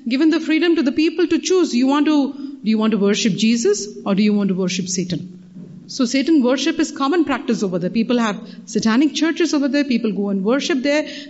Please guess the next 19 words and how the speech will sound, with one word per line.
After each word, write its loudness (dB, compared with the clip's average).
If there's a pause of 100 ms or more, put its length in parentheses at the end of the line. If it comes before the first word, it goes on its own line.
There 0
they -2
have -4
the -2
cross, -4
you -4
know, -2
hung -4
upside -2
down, 0 (280)
and -4
they 0
have, -2
uh, -2
they 0
give, -2
uh, -2
blood -4
sacrifices. 0